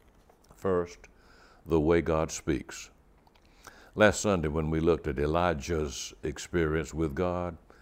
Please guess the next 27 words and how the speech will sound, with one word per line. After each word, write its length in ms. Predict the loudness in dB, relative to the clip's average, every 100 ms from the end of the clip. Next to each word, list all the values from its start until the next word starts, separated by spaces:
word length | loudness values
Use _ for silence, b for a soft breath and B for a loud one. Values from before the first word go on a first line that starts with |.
| B B
after 280 | 0 0 0
he 120 | 2
had 100 | 2
defeated 460 | 0 0 2 2 -2
the 60 |
prophets 420 | 0 0 0 -4
of 160 | -8 0
Baal 440 | 2 4 2 0
and 240 | -6 -8 -10
had 140 | -10
sunk 340 | -4 -2 -2 -2
into 260 | -2 -2
his 120 | -2
deep 360 | -2 -2 -4 -4
depression, 680 | -8 -2 -4 -4 -8 -10 -12 B B B B B -2
there 80 |
was 100 | -2
a 60 | 0
very 240 | -2 -2 -2
interesting 520 | -4 -4 -6 -6 -6
passage 440 | 0 0 0 -4 -6
of 100 | -8
Scripture 520 | -2 -2 -2 -4 -4
in 80 | -2
First 300 | -2 -2 -4
Kings 340 | -4 -4 -4
nineteen 680 | -4 -4 -4 -4 -2 -4